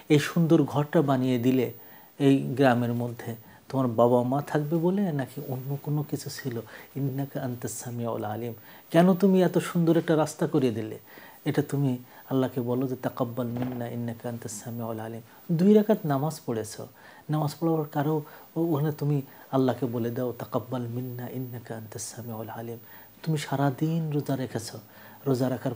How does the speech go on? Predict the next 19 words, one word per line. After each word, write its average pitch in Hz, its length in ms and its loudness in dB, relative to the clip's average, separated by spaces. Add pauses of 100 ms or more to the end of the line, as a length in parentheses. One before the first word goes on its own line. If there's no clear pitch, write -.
পরে, 127 140 -4
"তাকাব্বাল 123 500 -8
মিন্না 123 420 -8
ইন্নাকা 127 480 -10
আনতাস 113 340 -12
সামিউল 113 340 -10
আলিম" 113 200 -10 (100)
বলো, 165 340 4 (360)
কারণ 147 200 2
তুমি 170 200 2
একটা 170 220 0
কাজ 165 280 2 (480)
তুমি, 160 340 4
আহ, 151 420 0
বাস্তবায়ন 170 640 6
করেছো। 135 380 2
ইব্রাহিম 147 360 4
এই 147 100 4
দোয়াটা 135 400 4